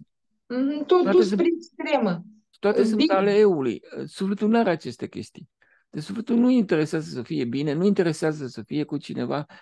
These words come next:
Speaker 2: nu interesează să fie iubit. Sufletul nu are nimic. El e interesat doar să doiască.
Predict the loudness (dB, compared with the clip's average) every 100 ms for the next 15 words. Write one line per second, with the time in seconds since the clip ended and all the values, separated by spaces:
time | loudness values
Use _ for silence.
0 | _ -6 -4 -2 -4 -2 -4 -4 -6 -10
1 | -8 -6 -4 -6 -8 -8 -12 -8 -2 0
2 | 0 -2 -4 -8 _ -20 -10 -4 -2 -2
3 | -4 -6 -2 -2 0 -2 -6 -6 -4 -4
4 | -6 -12 -18 -18